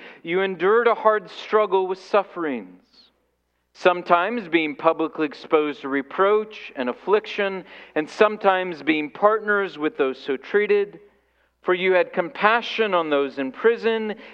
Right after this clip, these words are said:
and you joyfully accepted the plundering of your property,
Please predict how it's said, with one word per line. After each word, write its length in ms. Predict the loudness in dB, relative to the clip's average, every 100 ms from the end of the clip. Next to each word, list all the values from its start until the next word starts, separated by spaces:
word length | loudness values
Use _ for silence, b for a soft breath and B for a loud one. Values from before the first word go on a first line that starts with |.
| -4
and 180 | -2
you 140 | -2 -4
joyfully 720 | -4 2 4 2 0 2 2
accepted 520 | -2 0 0 0 -2
the 60 | -2
plundering 500 | 2 0 2 -2 -2
of 140 | -2
your 100 | -2
property, 760 | 0 2 2 2 0 0 -2